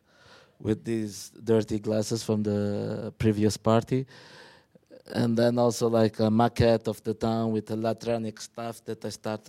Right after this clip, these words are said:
open inside the house. Well, and that was the Dubai thing, just to think about, uh, how to create your personal Dubai at home.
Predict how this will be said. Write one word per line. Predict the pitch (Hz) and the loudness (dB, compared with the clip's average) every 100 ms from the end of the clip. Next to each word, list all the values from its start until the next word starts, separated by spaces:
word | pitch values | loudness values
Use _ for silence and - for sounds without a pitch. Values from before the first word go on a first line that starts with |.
| - | -4
open | 113 101 113 110 - _ - _ | -4 2 0 0 -8 _ -20 _
inside | 107 104 110 110 | -4 0 2 2
the | 104 | 2
house. | 104 104 104 - - _ _ - - - - - - - _ - | 0 0 -2 -6 -18 _ _ -20 -20 -20 -20 -20 -20 -20 _ 4
Well, | 131 139 131 127 127 110 131 | 10 10 10 6 2 -2 0
and | 127 | 6
that | 135 - | 6 8
was | 123 107 | 4 4
the | 117 | 2
Dubai | 113 120 113 110 107 101 98 98 - - - - | 4 6 6 6 4 2 -2 -8 -16 -20 -20 -20
thing, | - - 113 107 104 104 101 101 | -14 -2 0 0 -2 -6 -8 -8
just | 110 110 - | -6 -8 -8
to | 110 | -12
think | 107 110 107 | -8 -10 -8
about, | 104 110 104 | -8 -8 -8
uh, | 110 107 | -8 -8
how | 101 113 113 | 4 6 6
to | 110 | 2
create | 110 110 107 - - | 4 6 6 4 -4
your | 117 107 | 4 4
personal | - 107 101 107 104 | 4 -4 -2 -2 -2
Dubai | 107 107 104 | -2 0 -2
at | - | -2
home. | 127 110 | -4 -4